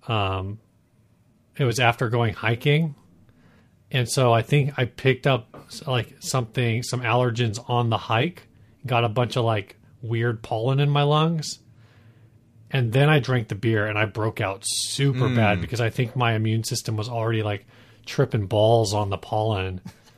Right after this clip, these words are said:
Speaker 1: <laughs>
Speaker 2: That pollen is strong stuff.
Speaker 1: Yeah, it was, like, not, not the business.
Speaker 2: I don't have any allergies, so I don't know exactly what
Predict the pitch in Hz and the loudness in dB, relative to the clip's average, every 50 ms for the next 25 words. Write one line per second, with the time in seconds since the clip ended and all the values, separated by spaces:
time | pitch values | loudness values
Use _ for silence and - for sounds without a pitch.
0 | _ - - - _ _ - 311 - - - 339 330 - - - 285 - - - | _ -20 -20 -20 _ _ -8 -8 -6 -6 -4 -4 -4 -4 -4 -4 -6 -6 -6 -10
1 | - - - 139 135 - - 143 151 151 139 120 110 - - - - 120 113 107 | -12 -4 -2 -2 -2 0 0 0 2 2 2 0 0 -2 -4 -4 -4 -2 -2 -2
2 | 104 101 - - - 127 123 104 87 - - - - 139 123 113 104 110 110 110 | -2 -4 -8 -10 -6 -2 -2 -2 -2 -2 -6 -6 -4 -2 -2 0 0 2 2 2
3 | 107 101 - 113 98 92 - - - - - 127 101 101 101 120 127 127 120 - | 0 0 0 -2 -2 -2 -6 -10 -16 -12 -8 -4 -2 2 4 4 4 4 2 0
4 | - - - - _ _ _ _ _ - 110 101 104 104 110 117 113 113 107 101 | -4 -10 -16 -18 _ _ _ _ _ -8 -4 -2 0 0 0 0 -2 -4 -8 -6
5 | 92 110 101 98 98 101 98 101 92 - - - - 269 311 254 131 160 202 214 | -2 -2 -2 -2 -2 -4 -6 -6 -6 -8 -4 -2 -2 0 0 -2 -2 -4 -2 0
6 | 185 190 170 147 127 123 135 139 127 120 107 104 92 - - - 117 113 110 110 | 0 0 2 2 2 2 2 2 2 0 0 -4 -6 -6 -6 -2 0 2 2 2
7 | 117 135 147 139 160 156 143 113 - - 98 117 113 113 107 104 104 98 90 120 | 2 2 2 2 2 0 0 -2 -4 -8 -12 -8 -4 -2 -2 0 -2 -2 -2 -2
8 | 107 98 - - 104 95 92 95 92 90 | -2 -2 -2 -4 -6 -4 -4 -4 -4 -6